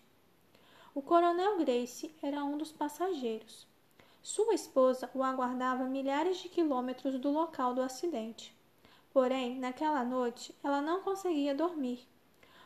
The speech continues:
Uma estranha sensação pairava no ar. Por isso, resolveu orar,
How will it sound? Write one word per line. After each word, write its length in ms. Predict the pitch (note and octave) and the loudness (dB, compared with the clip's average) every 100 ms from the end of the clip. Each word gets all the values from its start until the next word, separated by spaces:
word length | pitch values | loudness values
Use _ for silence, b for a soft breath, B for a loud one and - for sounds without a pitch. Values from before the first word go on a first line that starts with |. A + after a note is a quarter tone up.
| B | B
Uma 200 | C#4+ D#4 | -2 0
estranha 420 | D#4+ - F4+ A#4 | -2 0 2 2
sensação 640 | - G4 F#4+ E4+ - C#4 C#4 | 0 -4 0 -2 0 -2 0
pairava 480 | D#4+ D#4 C4+ C#4 C#4 | 2 2 2 0 -2
no 160 | E4+ | 0
ar. 260 | B3+ A#3 - - _ _ b b b | 0 0 -4 -20 _ _ b b b
Por 220 | F4+ F4+ | 0 2
isso, 360 | D#4+ D#4 D#4 B3+ | 2 0 -2 -8
resolveu 520 | C4+ C4+ C#4 C4+ C4+ | 0 2 2 4 6
orar, 500 | D4 F4 C#4+ A#3 A#3+ | 6 6 4 0 -2